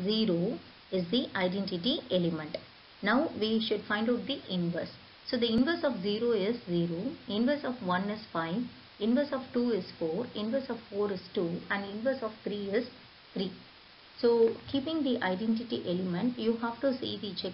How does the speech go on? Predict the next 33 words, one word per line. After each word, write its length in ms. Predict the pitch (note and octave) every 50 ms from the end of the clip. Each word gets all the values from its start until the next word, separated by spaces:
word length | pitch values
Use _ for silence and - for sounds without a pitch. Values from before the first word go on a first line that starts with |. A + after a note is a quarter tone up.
| - -
the 180 | - A3 B3+ B3 - - -
table, 320 | G3 F3 E3+ E3 E3 D#3+ - - - - - - - - - - -
and 220 | B3+ B3 B3 A#3
we, 200 | G#3 F#3 - A3 G3+
we 100 | A#3 A3+
should 240 | A3+ - B3 - -
find 240 | - G3+ G3 G#3 G#3
out 180 | A3 G#3 F3 E3+
the 160 | G#3 C4 D#4+ - -
inverse. 540 | - F#3+ F#3 F3 E3 E3 D#3+ F3 - - - - - - - - - - - - - - - - - - - - - - - - - - - - - - - - - - - - - - - - - - - - - - - - - - - - - - - - - - - - - - - - - - - - - - - - - - - - - - - - - - - - - -
So 80 | - A#3
last, 480 | G#3+ G#3 G3 G3+ A3 B3 B3+ - - - -
at 180 | G#3+ G3+ - A3+
last 340 | A3 A#3 C4 C4+ - -
we 100 | A3 G3+
have 240 | F#3+ F#3 G#3 G3+ - -
to 120 | A3 -
check 140 | G#3 F3+ F3 - -
for, 180 | G3+ G3 A3+
uh, 280 | B3+ D4 C#4 A#3 G#3 F#3+
A 400 | F#3+ F#3+ G3+ A3+ B3 C4+ C4+ C4 - - - - - -
pl-, 140 | - G3 F#3+ -
addition 380 | F#3+ F3+ G#3 G3+ - - A#3 A3+
modulo 480 | A3 F#3 F3+ F3+ F#3 G3+ G3+ G3 -
six, 220 | - G#3+ G#3+ - - - G3 F3+
B 200 | F#3 G3+ G#3 G#3
is 120 | F#3+ F3+ F#3+
equal 340 | F#3+ F#3 - F3+ F3 F3
to 100 | E3+ B3
B 280 | A#3 G3 G3 G3+ A3 A3+
addition 360 | - - F3 F3+ - G#3 G3+ F#3+
modulo 380 | F3+ E3+ E3 F3 F#3+ G3+ F3+
six 120 | - -